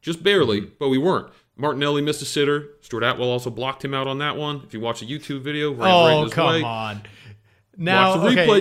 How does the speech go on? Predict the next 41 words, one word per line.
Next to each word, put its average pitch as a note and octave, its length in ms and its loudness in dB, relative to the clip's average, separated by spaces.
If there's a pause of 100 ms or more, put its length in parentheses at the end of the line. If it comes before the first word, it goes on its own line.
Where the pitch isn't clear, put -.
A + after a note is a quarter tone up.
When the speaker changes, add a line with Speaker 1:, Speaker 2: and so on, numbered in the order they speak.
Speaker 2:
now A#3 260 6
Speaker 1:
James. E3+ 180 -4 (220)
Watch B2+ 180 2 (120)
the D#3+ 60 8
Speaker 2:
oh. A#3 160 4
Speaker 1:
replay. G#3+ 460 2 (480)
He's C#4 220 4
inside, C#4 680 2
he's A3 220 -4 (140)
inside A3+ 1080 -2
twelve G3 300 0
Speaker 2:
Good D#3 100 2
Speaker 1:
yards D#3 200 -2
Speaker 2:
God. C#3 120 0
Speaker 1:
from B2+ 220 0
the C3 60 -4
goal. G#2+ 300 -6 (240)
Why F3+ 140 0
Speaker 2:
Hey, F#3 60 6
Speaker 1:
is - 40 0
the F#3 60 -4
Speaker 2:
God F#3+ 240 6
Speaker 1:
referee D#3 160 2
Speaker 2:
forbid, E3 240 4
Speaker 1:
there? B2 60 -10
Speaker 2:
God F3 260 4
forbid D#3+ 360 -2
we C#3+ 80 -6
say C#3+ 200 -4
Gabby C3 340 -2
Martinelli A2 540 -6
made F#2+ 180 -8
a F2+ 40 -12
mistake. F2+ 500 -12 (1300)
Speaker 1:
Don't A#2 260 -6
you B2+ 80 -4
even G#2 160 -4
start A#2 280 -4
with - 100 -14
me, F#2 80 -12
James. F#2+ 400 -8